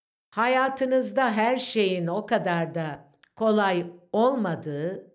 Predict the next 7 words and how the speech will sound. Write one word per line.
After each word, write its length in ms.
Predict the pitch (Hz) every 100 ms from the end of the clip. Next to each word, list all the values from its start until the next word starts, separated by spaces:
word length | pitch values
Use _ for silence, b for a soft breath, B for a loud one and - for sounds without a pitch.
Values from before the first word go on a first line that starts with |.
| _
zamanlar 840 | 147 135 196 196 196 196 202 208 180 -
olacak. 520 | 190 156 147 - - _ _ _ _ _ _ _ _ _ _
Üzerine 440 | 202 180 196 196 240
gidebilirsiniz 840 | 202 220 208 208 202 190 165 147
ya 200 | 190 175
da 280 | 202 - -
vazgeçersin. 960 | 160 190 170 165 - 151 131 123 120